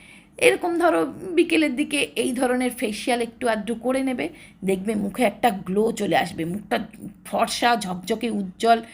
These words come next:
টান টান হয়ে যাবে। তা এটা মুখে পাঁচ মিনিট রেখে দেবে, বেশিক্ষণ রাখতে হবে না। পাঁচ মিনিট রাখার পর হালকা হাতে এইভাবে just একটু জলে হাতটা ভিজিয়ে নিয়ে, নিয়ে এইভাবে রাব করে নেবে। এতে কি হবে, তোমার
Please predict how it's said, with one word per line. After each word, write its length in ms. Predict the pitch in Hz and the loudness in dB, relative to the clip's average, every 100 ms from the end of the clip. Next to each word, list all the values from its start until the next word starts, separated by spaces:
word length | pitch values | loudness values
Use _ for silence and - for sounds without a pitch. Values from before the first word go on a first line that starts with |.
| - - - | -20 -16 -4
টান 260 | - 190 202 | -2 -2 0
টান 220 | 226 220 | 0 0
হয়ে 200 | 202 170 | -2 -4
যাবে। 260 | - - - - - - - - - - | -4 -6 -10 -14 -20 -20 -20 -20 -8 2
তা 80 | - | 4
এটা 380 | 254 - 453 | 6 8 8
মুখে 420 | 349 311 - 403 349 | 6 0 0 0 2
পাঁচ 380 | 339 320 349 | 6 6 4
মিনিট 280 | 349 370 381 - _ 202 | -4 -4 -4 -6 _ -6
রেখে 220 | 202 180 | -4 -4
দেবে, 200 | 185 196 | -4 -2
বেশিক্ষণ 460 | 226 226 311 320 | -2 -2 -2 2
রাখতে 280 | 320 294 294 | 4 4 2
হবে 140 | 320 311 | 0 0
না। 140 | 523 - | 0 2
পাঁচ 280 | 233 233 | 2 2
মিনিট 300 | 254 277 294 | -4 -2 -2
রাখার 320 | 220 180 - 226 | 0 0 0 -2
পর 280 | - 285 | 0 0
হালকা 400 | - 202 208 208 | 2 2 2 0
হাতে 260 | 262 247 294 | -2 -2 0
এইভাবে 440 | 131 208 214 277 453 - - - _ 190 | -2 0 0 -2 -4 -12 -20 -20 _ 0
just 280 | 233 269 262 | 4 4 2
একটু 300 | 247 - 403 | -2 -2 -4
জলে 440 | 220 208 208 247 | 0 2 4 4
হাতটা 440 | 277 220 214 - 240 | 4 0 0 0 0
ভিজিয়ে 440 | 180 196 202 240 | 0 -6 -4 -4
নিয়ে, 200 | 233 233 | -2 -2
নিয়ে 220 | 233 269 | -2 -2
এইভাবে 400 | - 220 196 262 | -4 -2 0 0
রাব 200 | 196 160 - - | 2 0 -2 -8
করে 180 | 151 | -6
নেবে। 260 | 139 - - - - _ _ _ _ - - - | -6 -10 -12 -16 -20 _ _ _ _ -20 -20 -4
এতে 240 | - 302 311 | 2 4 4
কি 140 | 370 | 4
হবে, 240 | 381 330 339 | 4 6 4
তোমার 340 | 285 285 | 2 2